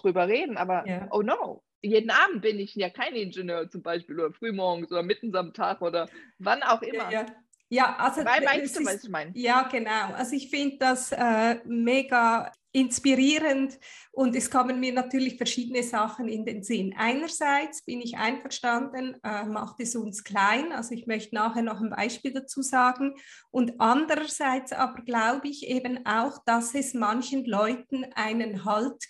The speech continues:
Speaker 2: gibt, weil es ihnen eine Identität gibt, die ihnen einen Wert gibt, die wiederum ihnen oder der wiederum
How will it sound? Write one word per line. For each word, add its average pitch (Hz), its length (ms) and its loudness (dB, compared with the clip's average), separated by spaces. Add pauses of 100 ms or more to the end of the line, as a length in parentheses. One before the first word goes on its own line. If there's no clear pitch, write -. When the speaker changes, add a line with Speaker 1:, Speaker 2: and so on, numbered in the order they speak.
Speaker 2:
gibt, 311 380 -8 (420)
weil 240 280 4
es 254 200 -4
ihnen 247 500 -2
eine 233 280 0 (100)
Identität 226 1200 -2
gibt, - 360 -6 (220)
die 277 400 2
ihnen 240 380 -2
einen 226 500 0
Wert 208 500 -2
gibt, 302 320 -2 (600)
die 285 160 4
wiederum 277 640 0
ihnen 262 540 0
oder 226 220 -6
der 247 340 2
wiederum 254 420 -2